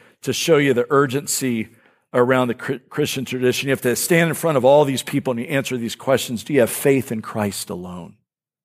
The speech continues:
Just pretend for a moment like you're answering these questions, right? Do you have faith in Christ alone? In other words, what are you adding to your experience?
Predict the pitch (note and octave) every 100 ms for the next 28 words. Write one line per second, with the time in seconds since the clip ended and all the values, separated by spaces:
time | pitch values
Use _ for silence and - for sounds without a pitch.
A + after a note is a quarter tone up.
0 | _ _ _ _ _ _ _ _ _ -
1 | G3+ - B2+ D3+ C#3 A#2+ A2+ A#2+ A2 G#2+
2 | G#2+ F#2 - _ _ - C3 C3 A#2+ -
3 | G#2+ G2 F#2 - G2+ - - F#2+ G2+ -
4 | _ _ _ _ _ _ - D3+ C3 F3
5 | F3+ - C3+ - A2+ G#2 - G2+ G2 F#2
6 | D3 E3 D#3+ C#3 - - - A3 G3+ E3
7 | - D3 D3 C#3 A#2 G#2+ B2 A2 G2+ -
8 | - G#2+ F2 -